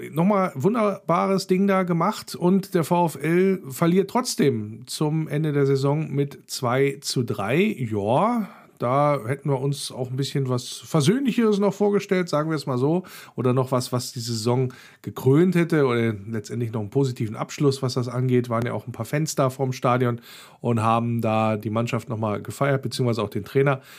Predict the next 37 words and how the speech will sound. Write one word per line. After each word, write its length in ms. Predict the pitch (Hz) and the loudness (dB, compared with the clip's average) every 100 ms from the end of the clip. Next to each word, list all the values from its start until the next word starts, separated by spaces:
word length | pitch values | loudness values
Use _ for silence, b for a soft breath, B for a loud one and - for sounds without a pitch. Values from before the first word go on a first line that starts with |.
| B - | B -2
habe 120 | 123 | 0
ich 80 | 120 | 0
mir 80 | |
auch 120 | 110 120 | -2 -2
angeschaut. 640 | 135 127 - 123 123 - B B B | -2 -2 0 2 2 -2 B B B
War 160 | 113 120 | 0 0
auch 120 | 131 | 0
soweit, 560 | - 117 113 120 - - | -2 0 2 0 -2 -14
na, 240 | 113 113 - _ | -8 -6 -6 _
fast 400 | - - 143 - | -8 -2 -2 -2
<laughs> 0 | |
Corona-konform, 1200 | - 139 - 202 - 165 - 180 147 135 135 135 131 | 0 0 4 2 2 -2 0 2 2 2 2 4 2
sagen 300 | 123 127 123 | 2 4 4
wir 80 | |
es 100 | 120 | 2
mal 220 | 117 110 98 | 0 -2 2
so. 480 | 117 143 175 185 - B B 196 185 147 | 4 4 4 2 -4 B B -8 -8 -2
Aber, 560 | 139 139 139 131 127 131 | 2 4 4 2 0 2
äh, 100 | 123 | 2
bleiben 280 | 120 135 | 4 2
wir 40 | 143 | 4
nochmal 200 | 135 127 | 4 2
beim 160 | 120 | 0
Sportlichen. 840 | - 120 147 151 139 147 139 127 - | 0 0 0 0 -2 0 0 -4 -4
Das 340 | 113 120 - | -4 -2 -4
ist 140 | 131 131 | -4 -4
natürlich 260 | 123 127 | -2 -2
ein 40 | 117 | -4
Spiel 220 | - 123 | -2 0
gewesen. 560 | 123 107 113 113 110 107 B B B B B | 2 2 2 2 -4 -8 B B B B B
Ja, 160 | 87 101 | -8 -4
Maximilian 480 | 107 - 113 107 104 | -4 -2 -2 0 -2
Arnold 320 | 101 110 104 | -2 -2 -2
hat's 200 | 107 - | -4 -4
gesagt, 520 | 104 101 90 - - | -4 -2 -2 -4 -10
da 360 | - 87 95 101 101 - | -4 -2 0 -4 -8 -10
war 340 | - 98 95 | -6 -4 -6